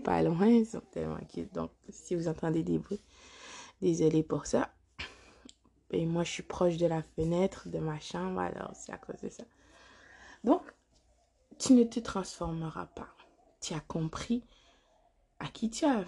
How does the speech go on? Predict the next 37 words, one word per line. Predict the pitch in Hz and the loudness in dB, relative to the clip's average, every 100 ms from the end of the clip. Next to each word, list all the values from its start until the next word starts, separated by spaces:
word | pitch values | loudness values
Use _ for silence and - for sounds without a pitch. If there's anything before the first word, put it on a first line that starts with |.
| 175 | -6
affaire | - - 190 - | -8 -4 -2 0
et | - | -2
tu | - 196 | -4 -4
deviendras | 185 175 170 185 196 | -2 0 0 0 -4
supernova. | - - - 175 165 156 165 - - _ - | -6 -8 -4 -2 0 -2 -4 -8 -16 _ -2
Le | 160 | 0
pervers | 165 165 214 | -2 0 2
ou | |
la | 254 175 | 4 2
perverse | - 170 170 160 | -4 -4 -4 -4
narcissique, | 170 160 - 220 214 - | -6 -6 -4 -4 -4 -8
tu | - 196 | -8 -2
deviendras | 180 180 180 180 196 220 - - - - - _ - | -2 0 0 4 2 2 -6 -20 -20 -20 -20 _ -6
son | - 175 | 0 0
pire | - 240 208 | 2 6 6
ennemi | 180 185 220 | 6 6 6
parce | 226 175 175 - | 4 -2 -6 -6
que | - 254 | 4 6
tu | 240 - 202 190 190 | 6 -2 -2 0 4
mettras | 214 240 - 196 | 4 2 -2 -2
de | 180 | -2
côté | 180 196 - 220 | -2 -4 -4 -6
ton | - 185 | -4 -4
empathie. | 170 - 165 - - - _ - _ _ _ _ _ _ _ _ _ _ _ | -4 -6 -10 -12 -14 -16 _ -20 _ _ _ _ _ _ _ _ _ _ _
Parce | 202 - - | -4 -2 -2
que | 190 | -4
tu | - 196 | -4 -4
dois | 180 175 | 0 -2
te | - 233 | 2 0
protéger. | 233 - 170 185 170 - - _ _ | 2 -4 -4 -4 -6 -8 -14 _ _
Tu | - | -6
ne | 175 | -4
peux | 175 | -2
pas | 196 | -4
te | 208 | 0
laisser | 180 175 - - | 0 0 -6 -10
écraser. | 185 - - 180 165 160 | -10 -8 -6 -4 -2 -4